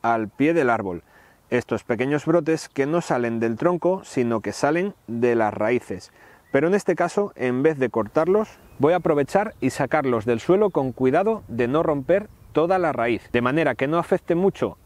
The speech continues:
a la raíz principal del árbol, pero que saque el brote con algo de raíz. De esta manera puedo multiplicar el árbol con mucha facilidad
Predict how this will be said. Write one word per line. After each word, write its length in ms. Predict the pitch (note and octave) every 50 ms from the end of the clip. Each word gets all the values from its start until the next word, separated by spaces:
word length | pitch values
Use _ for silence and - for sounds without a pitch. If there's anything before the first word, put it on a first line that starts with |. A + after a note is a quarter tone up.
| _
a 140 | - B2 A#2+
la 120 | A#2 A2+
raíz 260 | A2+ A#2 A#2+ C#3 - -
principal 520 | - B2 A2 - - G#2+ G2 C3 C#3 D3+
del 140 | D#3+ F3 F#3+
árbol, 300 | F#3 E3+ E3+ F3+ G3 - _ - - _ _ - -
pero 200 | - C#3 D3 C#3
que 120 | D#3 D3
saque 400 | - - F3+ D3 A#2+ G#2+ G2+ - -
el 140 | A#2+ B2+ B2+
brote 400 | B2 D3 F3+ F#3 E3+ A#3 A3+ G#3+ - _
con 200 | - B2 A#2 B2
algo 220 | C3+ D#3 E3 F#3
de 100 | E3+ D#3+
raíz. 320 | D3 C3+ B2+ B2+ A#2+ G#2 - - _ _ _ - _ _
De 180 | - G#2+ B2+ C#3
esta 200 | C#3 - - A#2+
manera 360 | A2+ A#2 C3 D#3 F3+ G3 F#3 - - -
puedo 240 | D#3 D#3 D3 C3+ B2
multiplicar 840 | A#2+ B2 A#2+ A#2 - C3 A#2+ A2 B2 B2+ B2 - E3 D3+ B2+ - -
el 180 | - A2+ A2+ B2+
árbol 320 | C#3+ C#3+ B2+ A#2+ G#2+ G#2
con 160 | G2+ - A#2 A#2
mucha 340 | B2+ D#3 G3 G3+ - F3
facilidad 540 | D3 - C3+ - C#3 B2+ C3 C#3+ G3 G#3+ -